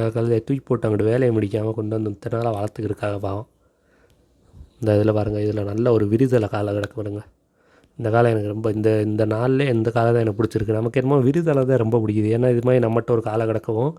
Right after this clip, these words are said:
எந்த மாடுகளை பார்த்தாலும் இந்த மாதிரி கொம்பு இருந்துச்சுனாலே நம்மளுக்கு லைக் ஆக ஆரம்பிச்சிடும். "சரி, நம்ம மாடு மாதிரியே இருக்கு" அப்படின்ற மாதிரி.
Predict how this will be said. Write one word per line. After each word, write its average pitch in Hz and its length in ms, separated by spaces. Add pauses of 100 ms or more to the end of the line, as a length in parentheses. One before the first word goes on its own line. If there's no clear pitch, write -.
(400)
எந்த 123 220
மாடுகளை 127 320
பார்த்தாலும் 120 340
இந்த 117 120
மாதிரி 123 180
கொம்பு 120 240
இருந்துச்சுனாலே 120 440
நம்மளுக்கு 107 320
லைக் 113 200
ஆக 113 140
ஆரம்பிச்சிடும். 107 440 (500)
"சரி, 113 260
நம்ம 107 240
மாடு 113 200
மாதிரியே 110 260
இருக்கு" 104 340
அப்படின்ற 104 380
மாதிரி. 104 220